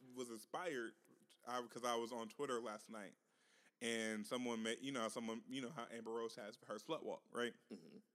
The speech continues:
Speaker 1: So someone, I don't know who started, I think it was, um, a homie named Mouse Jones started the He's for Everybody walk. <laughs> And so I'm gonna read off some of the tweets <laughs> on this hashtag that I retweeted, um, because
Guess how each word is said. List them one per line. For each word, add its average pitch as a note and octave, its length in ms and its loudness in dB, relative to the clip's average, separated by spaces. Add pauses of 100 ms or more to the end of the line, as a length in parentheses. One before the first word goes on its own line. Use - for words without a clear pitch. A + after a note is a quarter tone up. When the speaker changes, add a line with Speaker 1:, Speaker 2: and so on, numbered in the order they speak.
(320)
Speaker 1:
So B2 220 0
someone, C3 480 4
I A#2+ 100 2
don't C#3 120 0
know C3 140 0
who D3 140 0
started, C#3+ 400 4
I A2+ 80 2
think D#3+ 240 -2
it - 40 2
was, C3 140 2
um, A#2 300 -2 (720)
a A2+ 300 10 (120)
homie C#3+ 240 4
named A2+ 160 4
Mouse C#3 280 6
Jones B2+ 420 4
started A#2+ 340 6
the A2 60 2
He's C3+ 240 -4
for B2+ 120 0
Everybody C#3+ 420 0
walk. F#3 260 -2 (720)
<laughs> - 140 -10
And D#3 140 4
so C#3 240 6
I'm C#3+ 120 2
gonna D#3+ 120 4
read D#3 200 4
off C#3 200 8
some D3 160 2
of B2+ 100 2
the A#2+ 80 0
tweets B2 520 -2 (640)
<laughs> - 540 2
on C3 120 8
this B2 140 4
hashtag B2 460 8
that A2+ 80 8
I A2 80 8
retweeted, A2 500 2 (180)
um, A2+ 360 4
because A2 360 4